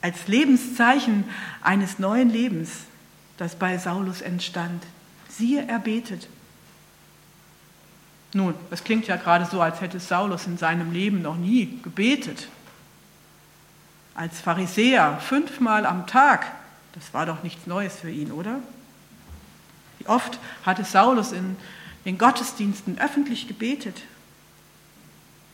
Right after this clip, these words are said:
Aber dieses Beten, von dem hier die Rede ist, ist ein,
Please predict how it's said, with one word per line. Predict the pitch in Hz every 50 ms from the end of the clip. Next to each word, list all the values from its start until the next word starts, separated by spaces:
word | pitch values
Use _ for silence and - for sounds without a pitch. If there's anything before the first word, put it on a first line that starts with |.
| - - - - - - - - - - - - - - - - - - - - - - - - - -
Aber | 180 180 185 185 180 180 180 - - - - - - - - - - - - - - - - _ - _ - -
dieses | - 190 175 226 220 -
Beten, | - - 220 233 240 240 233 214 208 202 202 202 208 - - - 233 220 - - 220 220 - - - - - - - - - - - - -
von | - 208
dem | 202 202 208
hier | 208 226
die | 208 220
Rede | 214 220 220 226 214 226
ist, | 220 226
ist | 214 - 165
ein, | 185 190 196 202 202